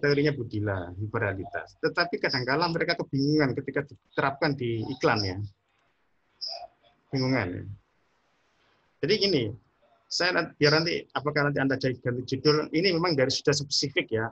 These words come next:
sudah kasus ya, skincare. Tetapi kebanyakan mereka kesulitan menganalisis, menganalisis. Karena apa? Karena,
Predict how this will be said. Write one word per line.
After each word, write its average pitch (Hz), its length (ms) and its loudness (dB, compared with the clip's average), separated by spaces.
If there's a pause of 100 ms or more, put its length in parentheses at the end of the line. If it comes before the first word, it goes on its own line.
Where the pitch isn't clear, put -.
sudah 131 360 0
kasus 107 440 -2
ya, 95 80 -4 (160)
skincare. 113 680 -2 (960)
Tetapi 185 480 0
kebanyakan 147 560 4
mereka 151 560 0
kesulitan 185 480 0
menganalisis, 135 720 -2 (560)
menganalisis. 123 800 -4 (480)
Karena 196 320 2
apa? 143 160 0
Karena, 160 280 2